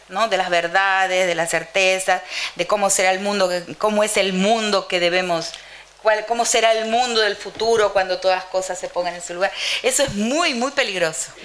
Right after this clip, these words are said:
muy, muy peligroso, y lleva a autoritarismos del bien que son a veces tan malos como los autoritarismos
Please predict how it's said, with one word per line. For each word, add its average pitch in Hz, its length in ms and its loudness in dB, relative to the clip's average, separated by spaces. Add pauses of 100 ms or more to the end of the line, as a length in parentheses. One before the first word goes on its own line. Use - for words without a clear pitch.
(120)
muy, 202 220 -4
muy 185 220 -4
peligroso, 180 460 0
y 185 40 -2
lleva 185 220 4
a 185 40 4
autoritarismos 202 960 -2
del 175 200 0
bien 302 380 -2 (260)
que 196 140 0
son 226 220 2
a 220 60 2
veces 233 360 -4
tan 269 280 -2
malos 220 280 -2
como 190 200 -6
los 170 160 -4
autoritarismos 165 1000 -4